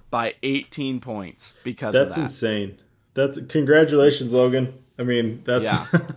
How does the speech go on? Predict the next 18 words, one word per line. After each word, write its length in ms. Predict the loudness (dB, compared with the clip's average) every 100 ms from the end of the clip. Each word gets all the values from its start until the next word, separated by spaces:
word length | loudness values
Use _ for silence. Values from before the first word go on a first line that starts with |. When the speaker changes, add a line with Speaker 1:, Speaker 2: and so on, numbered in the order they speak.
| -12
Speaker 2:
<laughs> 280 | -14 -12 -2
way 260 | 2 4
to, 440 | 6 6 4 2 -6 _ _ _ _ _ _ _ -20 -20 -20 _
that's 240 | -2 -2 -2
just 180 | -8 0
crazy. 400 | 2 4 2 2
Speaker 1:
Lo-, 180 | 4 4
Speaker 2:
And 180 | 0
y-, 60 | -4 -16 _
Speaker 1:
Logan 440 | 0 2 4 4
Speaker 2:
you 40 | 4
Speaker 1:
was 180 | 0 0
one 240 | -2 0
loss 280 | 2 0 0
away 260 | -2 -2 -2
from 200 | -8 -8
Toilet 380 | -6 -6 -8
Bowl. 220 | -14 -20